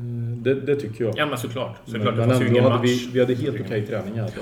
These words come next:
Speaker 1: Det var inget snack om det.
Speaker 2: Nej,
Speaker 1: Och
Speaker 2: men
Speaker 1: det är ju
Speaker 2: ja.
Speaker 1: helt spelarnas förtjänst att
Speaker 2: Ja,
Speaker 1: de
Speaker 2: ja,
Speaker 1: kommer hit
Speaker 2: verkligen.
Speaker 1: med rätt inställning och kör.
Speaker 2: Verkligen. Det var bra nivå.
Speaker 1: Ja,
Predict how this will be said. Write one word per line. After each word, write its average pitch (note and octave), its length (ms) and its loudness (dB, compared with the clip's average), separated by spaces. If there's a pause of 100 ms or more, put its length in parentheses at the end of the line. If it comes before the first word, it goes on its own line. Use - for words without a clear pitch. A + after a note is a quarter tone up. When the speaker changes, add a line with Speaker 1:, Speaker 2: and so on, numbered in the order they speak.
Speaker 1:
Det G#2 60 -4
var G#2 160 0
inget G2 200 -6
snack A2 220 -12
om G#2 60 -6
det. G#2+ 60 -2
Speaker 2:
Nej, G#2 80 0
Speaker 1:
Och A#2+ 60 2
Speaker 2:
men A#2+ 80 4
Speaker 1:
det B2 60 6
är B2+ 60 10
ju C3 140 6
Speaker 2:
ja. A2+ 60 2
Speaker 1:
helt A#2 160 4
spelarnas A2 440 -2
förtjänst A2 360 -8
att A2+ 80 -6
Speaker 2:
Ja, A2 60 -4
Speaker 1:
de A#2 60 -4
Speaker 2:
ja, G#2+ 80 -4
Speaker 1:
kommer G#2 140 -2
hit G2 80 -4
Speaker 2:
verkligen. G#2 240 -4
Speaker 1:
med G#2 100 0
rätt - 80 -12
inställning A2 500 -10
och G#2+ 60 -12
kör. - 120 -10
Speaker 2:
Verkligen. - 260 -12 (800)
Det - 80 -12
var A2 180 -2
bra G#2+ 160 -4
nivå. G#2 220 -6 (160)
Speaker 1:
Ja, A2+ 320 -2